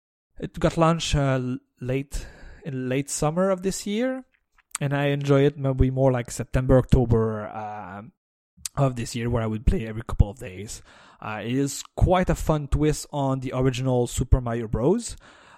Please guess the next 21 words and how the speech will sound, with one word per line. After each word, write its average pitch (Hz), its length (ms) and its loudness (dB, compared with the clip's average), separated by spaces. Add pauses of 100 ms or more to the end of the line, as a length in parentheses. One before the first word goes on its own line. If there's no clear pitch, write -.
uh, 110 560 -8 (440)
plus 156 320 2
a, 143 100 0 (540)
plus 147 400 -2
a 135 100 -6
battle 131 360 0
royale 120 500 -4 (100)
twist - 440 0
on 110 200 -6
top - 260 -8
of 110 200 -8
it. 170 260 -2 (640)
Uh, 117 420 -8
I 127 400 -8
realized 165 380 0
that 196 100 -6
I 196 60 2
was 185 160 2
not 202 260 -4
so 202 160 4
bad 170 320 0